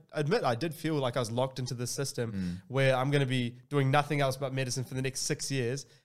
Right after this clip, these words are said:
Speaker 1: and then only once I finish that, then I can do something else. "Oh, wait a second, no, I can't. I'm gonna be working ninety-hour weeks from that
Speaker 2: Mm.
Speaker 1: point.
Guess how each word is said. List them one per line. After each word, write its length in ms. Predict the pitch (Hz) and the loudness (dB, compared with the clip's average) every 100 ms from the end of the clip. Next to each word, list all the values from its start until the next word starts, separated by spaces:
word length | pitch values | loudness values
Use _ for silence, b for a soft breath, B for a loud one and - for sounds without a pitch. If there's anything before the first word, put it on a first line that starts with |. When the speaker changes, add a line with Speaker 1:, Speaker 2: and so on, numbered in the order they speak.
| _ | _
Speaker 1:
and 80 | 131 | 0
then 120 | 139 147 | 2 4
only 200 | 151 151 | 4 4
once 220 | 151 143 | 4 2
I 60 | |
finish 260 | 127 147 113 | 0 -2 0
that, 320 | 120 131 117 | 2 0 0
then 140 | 123 131 | -2 2
I 100 | 127 | 2
can 280 | 135 123 120 | 2 -2 -2
do 120 | 131 | -4
something 220 | 139 127 | -2 -2
else. 160 | 113 - | -2 4
"Oh, 140 | 214 | 6
wait 180 | 226 220 | 8 6
a 40 | - | 2
second, 280 | 127 127 139 | -2 -2 2
no, 80 | 160 | 2
I 80 | |
can't. 320 | 131 - 131 - | 2 -2 -4 -2
I'm 80 | 147 | 0
gonna 120 | 151 | 2
be 60 | 151 | 2
working 180 | 156 180 | 0 0
ninety-hour 360 | 180 185 185 | 0 2 2
weeks 180 | 214 240 | 2 -2
from 120 | - | -2
that 120 | 120 90 | 0 0
Speaker 2:
Mm. 40 | |
Speaker 1:
point. 180 | 107 | -4